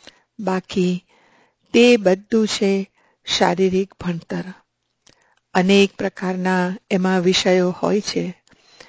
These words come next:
બી એ વગેરે કેટલા નામ છે. આમાં એક જ નામ છે. ભણતર પણ એ જ ભણાવે છે. એ જ બાપ આવીને ભણાવે છે.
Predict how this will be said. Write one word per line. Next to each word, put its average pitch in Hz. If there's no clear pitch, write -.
બી 190
એ 190
વગેરે 185
કેટલા 220
નામ 175
છે. 180
આમાં 190
એક 226
જ 233
નામ 175
છે. 185
ભણતર 190
પણ 208
એ 196
જ 202
ભણાવે 175
છે. 185
એ 226
જ 226
બાપ 196
આવીને 175
ભણાવે 180
છે. -